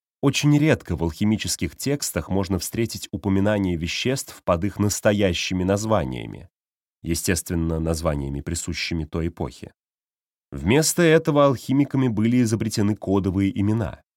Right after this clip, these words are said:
метафоры, описывающие физические или химические свойства веществ. Прожорливый волк — вещество, вызывающее коррозию, орел — летучее вещество, король —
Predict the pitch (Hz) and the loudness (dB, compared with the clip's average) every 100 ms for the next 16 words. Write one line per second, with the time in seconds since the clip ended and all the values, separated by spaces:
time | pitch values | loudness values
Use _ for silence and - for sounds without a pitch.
0 | _ _ _ _ 90 113 113 160 113 - | _ _ _ _ 0 0 2 2 0 -2
1 | 76 80 - 110 - 87 85 82 95 85 | -2 -4 -2 -2 0 -2 -2 -2 -4 -4
2 | 87 80 139 - - - 73 - 104 98 | -4 -2 -4 -4 -6 -4 -4 -4 -2 0
3 | 95 95 90 110 - - 95 82 78 78 | 0 0 0 -2 -4 -4 -4 -4 -4 -4
4 | - 80 71 104 - - - - - _ | -4 -6 -4 -4 -4 -6 -6 -12 -18 _
5 | _ _ _ _ _ _ _ - 101 104 | _ _ _ _ _ _ _ -2 -2 0
6 | 175 160 127 120 87 101 110 - - _ | 0 2 2 2 2 2 0 -6 -18 _
7 | _ _ _ - 73 85 90 - 98 82 | _ _ _ -8 -4 -2 -4 -2 -2 -2
8 | 80 85 85 82 - 82 - 82 82 71 | -2 0 0 -2 -4 -6 -4 -2 -2 -4
9 | 73 71 82 _ _ _ _ - 143 110 | -8 -10 -14 _ _ _ _ 0 2 4
10 | 92 107 107 90 _ _ 69 76 78 73 | 4 2 2 -4 _ _ -8 -6 -6 -6
11 | - 78 71 - 82 - 71 67 64 _ | -4 -4 -4 -6 -8 -8 -10 -10 -12 _
12 | _ _ _ _ - 85 76 76 110 117 | _ _ _ _ -4 0 0 2 2 2